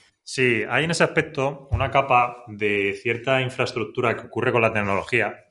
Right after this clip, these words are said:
sobre todo estas que acaban dando pérdidas masivas de manera constante, y es que se, se vuelven como, bueno, no infraestructura, utilities, más bien, entendámoslo así, ¿no? Es como una eléctrica, es,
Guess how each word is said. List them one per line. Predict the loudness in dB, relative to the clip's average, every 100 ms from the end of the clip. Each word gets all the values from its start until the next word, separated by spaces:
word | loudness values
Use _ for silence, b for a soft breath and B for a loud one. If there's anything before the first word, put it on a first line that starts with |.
| _
sobre | -12 -6
todo | -2 -2
estas | 0 0 0 -8 -2
que | -2 0
acaban | 0 2 2 2
dando | -2 -2 -2 -2
pérdidas | -2 0 0 0
masivas | -4 -4 -4 -4
de |
manera | -6 -6 -6
constante, | -8 -12 -14 -14 -18 -20 _ _ _ _ _ -10
y |
es | -2
que | 0 -2 -6 -18
se, | -10 -10 -8
se | -6
vuelven | -4 -2
como, | -2 0 2 2 -2 -4 -4
bueno, | -4
no | -4
infraestructura, | -4 -2 -2 -4 -2 -2 0
utilities, | 0 0 0 -4
más | -2
bien, | -2 -4
entendámoslo | -8 -8 -6 -6
así, | -4 -6
¿no? | -6 -8
Es |
como | -6 -4 -2
una | 0 0
eléctrica, | 0 -4 -6 -6
es, | -6